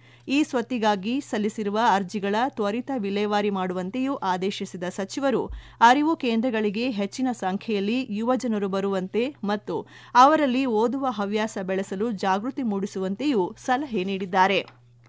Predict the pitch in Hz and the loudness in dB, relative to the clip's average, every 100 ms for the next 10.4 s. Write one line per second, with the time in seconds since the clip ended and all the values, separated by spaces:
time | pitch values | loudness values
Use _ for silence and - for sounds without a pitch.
0 | - - - - - - _ _ 240 294 | -20 -20 -20 -20 -20 -20 _ _ 6 6
1 | 330 349 339 311 294 311 240 208 254 214 | 6 2 2 4 4 4 2 0 0 0
2 | 262 262 254 262 302 220 202 220 233 226 | -2 -2 -2 -2 -4 -4 -4 -4 -2 -2
3 | 202 196 208 240 - - 214 220 - 190 | -2 0 0 0 -2 -4 -4 -4 -2 0
4 | 190 196 247 202 180 180 226 190 160 - | 2 0 -2 -4 -4 -4 -4 -4 -6 -8
5 | - - 269 254 226 302 285 247 254 269 | -20 -2 4 4 4 0 0 2 0 2
6 | 208 185 233 277 277 233 220 202 220 240 | 0 0 0 0 -2 0 0 0 -2 -2
7 | 196 202 233 262 - 247 196 180 208 208 | -2 -2 -4 -6 -4 -4 -4 -2 -2 -2
8 | 190 190 190 208 - - - - 277 254 | -2 -2 0 -2 -2 -10 -14 -2 4 4
9 | 285 285 277 294 233 208 220 269 285 196 | 4 2 2 -2 -2 -2 -2 -2 -4 -4
10 | 190 202 208 | -6 -6 -6